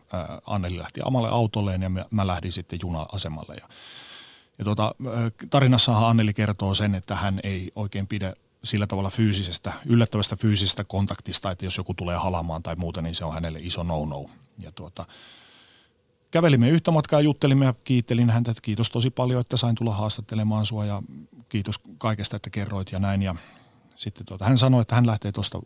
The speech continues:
vasemmalle omalle autolleen ja sitten mä kysyin, että anteeksi, että mitenhän mä pääsen juna-asemalle tästä. Hän neuvoi, että meet tosta ja tosta ja sit sä oot perillä. Mä sanoin, että okei, kiitos paljon ja oikein hyvää jatkoa. Ja yhtäkkiä hän kysyy multa, että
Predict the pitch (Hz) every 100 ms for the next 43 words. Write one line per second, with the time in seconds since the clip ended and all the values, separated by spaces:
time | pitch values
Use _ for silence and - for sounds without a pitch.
0 | - 147 147 135 120 123 120 113 101 113
1 | 104 104 98 95 101 117 131 131 127 120
2 | 123 131 120 117 110 110 - 123 117 107
3 | 107 104 104 107 85 - - 90 82 -
4 | - - 131 156 147 127 113 117 113 -
5 | 113 - 98 92 80 - - 80 - -
6 | - - - 80 78 110 127 - - -
7 | - - - 101 135 123 - 117 113 110
8 | 110 101 98 92 95 92 - 60 143 120
9 | - 113 98 101 95 92 87 80 - -